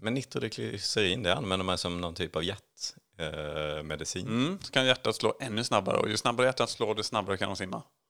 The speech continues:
Speaker 1: Oh. Ja, här är det någonting på, på spåren,
Speaker 2: Mm.
Speaker 1: trots allt.
Speaker 2: Men som sagt, din teori är jättefin och så.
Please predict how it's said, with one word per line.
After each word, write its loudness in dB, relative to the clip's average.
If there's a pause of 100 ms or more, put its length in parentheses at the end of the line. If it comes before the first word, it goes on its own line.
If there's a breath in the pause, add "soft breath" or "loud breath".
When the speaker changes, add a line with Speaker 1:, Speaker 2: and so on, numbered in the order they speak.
(120)
Speaker 1:
Oh. -8 (720)
Ja, 6
här 4
är 2
det 2
någonting 2
på, 0 (160)
på -4
spåren, 2
Speaker 2:
Mm. 2
Speaker 1:
trots 4
allt. 4
Speaker 2:
Men 8
som 2
sagt, 4
din 0
teori 6
är 4
jättefin 0
och -4
så. 0